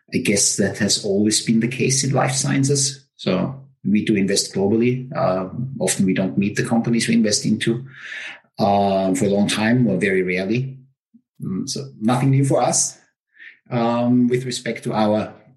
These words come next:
partners, business partners, um, that is something that was expected and has never, hasn't changed much. Um, yeah,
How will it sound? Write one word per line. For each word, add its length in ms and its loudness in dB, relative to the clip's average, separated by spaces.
partners, 560 2
business 240 0
partners, 680 0
um, 640 2
that 540 0
is 300 2
something 340 0
that 160 -2
was 140 -2
expected 520 -2
and 140 2
has 180 -2
never, 300 -2
hasn't 340 0
changed 340 0
much. 420 2
Um, 800 0
yeah, 280 -4